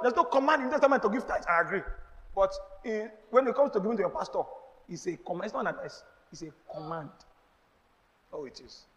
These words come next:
I go show you. No worry. I go quote. I go show you too. But let me say that one, one of the, one of the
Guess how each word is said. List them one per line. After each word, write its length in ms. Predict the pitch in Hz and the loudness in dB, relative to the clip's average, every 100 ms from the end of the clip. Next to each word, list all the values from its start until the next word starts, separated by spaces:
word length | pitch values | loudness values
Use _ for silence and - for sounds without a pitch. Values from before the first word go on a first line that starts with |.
| _ _ _ - | _ _ _ -4
I 100 | 151 156 | -2 -2
go 80 | |
show 140 | 156 180 | -4 -4
you. 120 | 151 | -2
No 100 | 165 | -2
worry. 200 | 151 123 | -2 -2
I 60 | 135 | -2
go 120 | 143 | -4
quote. 300 | - 190 - | 0 0 0
I 100 | - | -12
go 60 | - | -12
show 140 | 139 | -12
you 80 | 120 | -14
too. 240 | - - - - _ _ - _ _ _ _ _ _ _ _ _ _ _ _ _ _ _ _ _ _ _ - | -12 -12 -12 -14 _ _ -20 _ _ _ _ _ _ _ _ _ _ _ _ _ _ _ _ _ _ _ 0
But 200 | 202 220 - - | 4 4 2 -2
let 160 | 285 403 | -2 -2
me 80 | |
say 220 | - - 196 | -6 -2 2
that 200 | 156 147 - - - - 185 | 2 0 -6 -16 -20 -16 0
one, 180 | 247 - | 0 4
one 200 | 285 - | 4 4
of 140 | 165 | 0
the, 240 | 160 156 151 - - _ _ _ | -4 -10 -14 -18 -20 _ _ _
one 180 | 196 247 | 2 4
of 140 | 185 156 | 2 -4
the 300 | 147 143 | -10 -12